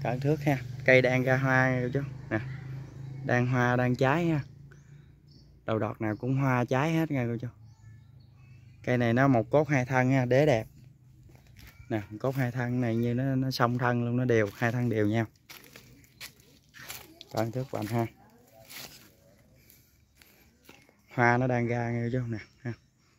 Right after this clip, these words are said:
Cái loại này không cần xử lý thuốc ha, tự nó ra hoa kết trái nha cô chú. Hoa dữ lắm luôn, tự ra trái bông ra trái ha.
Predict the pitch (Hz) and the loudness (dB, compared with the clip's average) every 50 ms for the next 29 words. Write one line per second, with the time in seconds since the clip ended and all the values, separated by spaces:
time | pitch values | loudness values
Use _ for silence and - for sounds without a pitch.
0 | _ - 139 135 127 110 107 113 117 113 110 107 104 101 - 127 120 117 113 107 | _ -2 2 2 4 4 2 2 2 2 2 0 0 -2 -2 -2 -2 0 0 0
1 | 104 - 123 123 127 135 135 147 160 170 170 170 147 123 - 107 101 110 123 135 | 0 2 2 2 4 4 4 4 4 2 2 2 -2 0 0 0 0 0 0 -2
2 | 135 131 127 131 131 131 127 123 117 - 139 135 - 143 135 - 190 185 151 127 | 0 0 0 0 0 -2 -2 -2 -2 -4 -6 -4 0 -2 0 0 0 -2 -2 -2
3 | 123 120 139 131 - _ _ _ _ _ _ _ _ _ _ _ _ _ _ - | -2 -4 -8 -10 -12 _ _ _ _ _ _ _ _ _ _ _ _ _ _ -20
4 | _ _ _ _ _ _ _ - - - - 143 127 123 123 123 131 139 147 151 | _ _ _ _ _ _ _ -20 -20 -20 -10 -6 -4 -4 -2 -2 -2 -2 0 0
5 | 151 131 - - - - - 101 107 110 117 120 117 117 131 127 131 127 117 120 | -2 -2 -4 -8 -18 -16 -12 -10 -10 -8 -6 -6 -6 -4 -4 -6 -6 -4 -6 -4
6 | 117 117 107 117 127 151 156 147 | -4 -4 -2 -2 -2 -2 -2 -4